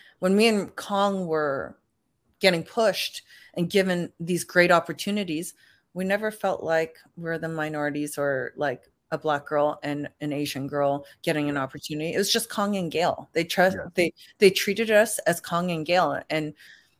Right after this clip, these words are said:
Speaker 1: that in turn, just treating us as human beings and as
Speaker 2: Yep.
Speaker 1: performers,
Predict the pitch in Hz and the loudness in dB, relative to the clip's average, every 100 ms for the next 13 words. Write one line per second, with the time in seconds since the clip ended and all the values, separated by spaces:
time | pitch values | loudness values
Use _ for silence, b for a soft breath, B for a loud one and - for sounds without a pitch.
0 | _ _ _ _ 185 190 - - - 190 | _ _ _ _ 8 8 6 2 0 0
1 | 180 - 214 226 190 160 165 175 - - | 0 2 6 6 6 4 0 -2 0 2
2 | 190 190 170 - - 160 - 180 170 160 | 4 6 4 2 0 -2 0 0 0 -2
3 | 151 160 170 170 185 214 240 - - 160 | -2 -2 0 0 0 -2 -4 -8 -4 -2
4 | 151 151 170 156 - 170 202 247 311 | 0 0 -4 -8 -4 -4 -2 -2 -2